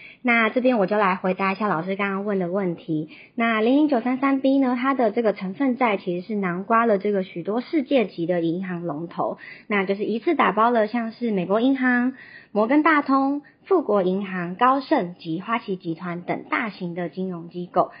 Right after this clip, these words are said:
都是这些大家耳熟能详的大银行。那这些大银行占E T F的权重大概就有超过七成。那加上目前债市就是如同刚刚老师说的嘛，来到了一个投资的一个甜蜜点。呃，价格低、殖利率高，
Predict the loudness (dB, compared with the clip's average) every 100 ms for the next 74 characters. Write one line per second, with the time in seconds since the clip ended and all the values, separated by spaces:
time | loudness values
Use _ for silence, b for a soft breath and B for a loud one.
0 | B -2 0 0 0 0 -2 0 -2 -2
1 | -2 -4 -4 -6 -6 -6 -6 -8 -8 -6
2 | -8 -8 -10 -12 -14 -16 B B B -2
3 | 0 0 0 2 2 0 -2 -4 -4 -4
4 | -2 -2 -2 -2 -4 -4 -6 -6 -4 -4
5 | -2 -2 -2 0 0 -2 -6 -4 -4 -4
6 | -10 -12 -10 -12 -12 B B B -2 0
7 | 0 0 0 2 2 0 0 -2 0 0
8 | 0 -6 -4 -2 -2 -4 -6 -6 -6 -4
9 | -4 -6 -6 -8 -2 -2 -2 -6 -6 -6
10 | -2 0 0 -2 -2 -2 -4 -6 -6 -4
11 | 0 0 0 -6 -8 -8 -6 -4 -6 B
12 | B B B _ -2 0 0 0 0 0
13 | 0 0 0 0 -2 0 -2 -2 0 -2